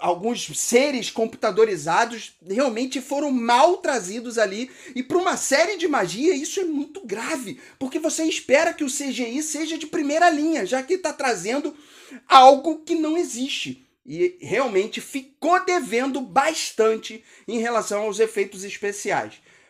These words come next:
Pode melhorar pras próximas temporadas, Dona Prime, mas realmente nessa primeira,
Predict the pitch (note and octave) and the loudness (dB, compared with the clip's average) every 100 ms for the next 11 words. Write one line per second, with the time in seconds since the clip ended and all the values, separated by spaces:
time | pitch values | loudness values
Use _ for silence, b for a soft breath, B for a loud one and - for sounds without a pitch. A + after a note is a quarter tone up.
0 | b A#3+ E4+ E4 D#4 E4+ F4+ D4+ B3 C4 | b 10 10 8 4 6 6 6 6 2
1 | C4 B3+ B3+ C4 C4 D#4 G#4 A#4 G#3+ E3+ | 0 -2 -2 -4 -6 -6 -2 4 4 2
2 | E3+ F3 D#3+ E3 D#3+ C3+ C#3+ D3+ D3 D3 | -2 -2 -4 -2 -2 -2 -6 -6 -4 -6
3 | - D3+ A#3+ E3 F3 - F3+ F#3+ B3 D4 | -8 -8 -4 -4 -6 -6 -2 4 4 4
4 | D4+ D4+ D4 F3+ F#3+ G3 | -4 -4 0 2 2 -2